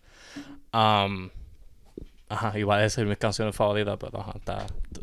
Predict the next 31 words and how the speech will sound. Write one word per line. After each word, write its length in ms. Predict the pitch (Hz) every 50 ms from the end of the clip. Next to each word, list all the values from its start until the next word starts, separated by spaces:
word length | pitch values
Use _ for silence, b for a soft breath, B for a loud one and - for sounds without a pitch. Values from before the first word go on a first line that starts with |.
| -
todo 100 | - 107
el 80 | 101 92
disco 220 | 98 95 - -
está, 300 | 98 - - 95 98 - 110 110 -
está 160 | - - -
duro, 220 | 101 101 95 104 104
no 100 | 104 101
por 180 | 95 104 101 -
repetir 320 | 104 101 104 101 107 104
eso. 240 | 101 98 - - B B B B B B B B B -
Pero, 580 | - 131 127 123 123 120 120 117 113 113 110 104 -
pero 200 | 123 120 120 123
ya 160 | 127 143 160
no, 120 | 175 185 175
like, 160 | 147 135 123
como 360 | 139 131 127 123 120 120 110
habías 260 | 113 117 127 143 151
dicho, 440 | 160 185 180 - 165 135 120 110 - -
esta, 440 | - 113 - - 147 143 139 127 117 -
toda 220 | - 120 123 135
esta 180 | 147 - 165 160
colaboración 840 | 160 160 156 156 151 151 147 143 135 135 - - 143 139 139 131 107
es, 640 | 95 107 113 117 117 123 127 127 120 110 - - - - - - - - - - - -
es 120 | 117 123
más 260 | 123 131 135 143 139 -
celebrando 640 | 151 139 135 131 123 117 117 123 131 127 123 120 113
la, 280 | 107 104 101 101 92
la 160 | 101 104 104 101
música 500 | 101 101 107 104 - 143 127 131 127 123
como 260 | 131 131 131 127 123
tal, 240 | 131 127 131 143